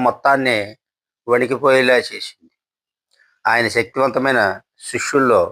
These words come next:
ముఖ్యుడు భీష్మ పితామహుడు. హస్తినాపుర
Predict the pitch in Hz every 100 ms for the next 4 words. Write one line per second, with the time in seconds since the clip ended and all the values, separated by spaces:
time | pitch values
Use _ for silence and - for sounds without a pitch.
0 | - _ _ 135 - 165 131 95 85 -
1 | _ _ _ _ _ 107 131 131 - 143
2 | 135 139 123 104 90 _ _ _ _ _
3 | _ _ _ _ _ _ _ _ _ _
4 | _ _ _ _ - - - _ 127 -
5 | 139 131 127 123